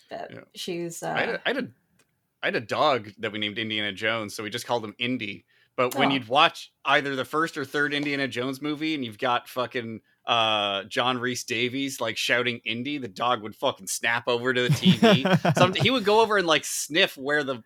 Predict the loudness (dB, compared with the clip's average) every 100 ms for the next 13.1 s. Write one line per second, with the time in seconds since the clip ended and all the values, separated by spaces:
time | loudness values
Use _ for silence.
0 | -8 -8 -2 -2 -2 -2 0 0 -2 -6
1 | -4 0 0 0 0 2 2 4 4 4
2 | 2 0 -2 -2 -2 -2 2 0 0 -6
3 | 2 2 2 -2 -2 0 -2 -2 -8 -2
4 | 0 2 0 -4 -4 -4 -2 2 2 2
5 | 0 6 10 10 8 2 -4 -14 -16 _
6 | -16 -12 -10 -6 -4 -4 -6 _ _ _
7 | _ _ _ _ _ _ _ _ -10 -8
8 | -6 -6 -6 -6 -6 2 2 4 2 4
9 | 6 6 2 _ -20 -16 0 4 4 2
10 | -10 -6 -2 0 -2 -4 -6 -6 -10 -12
11 | _ _ 8 8 8 4 6 4 4 0
12 | -12 4 6 6 6 6 8 8 4 0
13 | -4